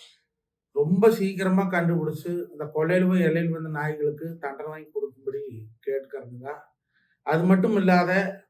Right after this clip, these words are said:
பெத்த பசங்களை சொல்றேன், அப்பனாயா கூடத்தை வயசானியில தயவு செய்து தனியா விடாதீங்க. அவங்க ஒன்னும் சம்பாரிச்சு நாளைக்கு கோட்டை கட்ட போறதில்ல. வயசானிகளும் சொல்றேன், டவுனுக்குள்ள பசங்க இருக்கிறாங்க அப்படின்னா, பூமி ஆட்ட குத்தகை கூட்டு போட்டு போயினாலும் நீங்க பசங்களுக்குள்ளே கூட இருந்தோம்.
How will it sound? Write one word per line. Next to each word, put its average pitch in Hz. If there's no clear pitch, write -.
பெத்த 165
பசங்களை 190
சொல்றேன், 170
அப்பனாயா 196
கூடத்தை 175
வயசானியில 175
தயவு 185
செய்து 202
தனியா 165
விடாதீங்க. 147
அவங்க 185
ஒன்னும் 226
சம்பாரிச்சு 220
நாளைக்கு 202
கோட்டை 190
கட்ட 202
போறதில்ல. 156
வயசானிகளும் 240
சொல்றேன், 202
டவுனுக்குள்ள 226
பசங்க 202
இருக்கிறாங்க 208
அப்படின்னா, 196
பூமி 208
ஆட்ட 202
குத்தகை 220
கூட்டு 190
போட்டு 190
போயினாலும் 185
நீங்க 220
பசங்களுக்குள்ளே 220
கூட 220
இருந்தோம். 185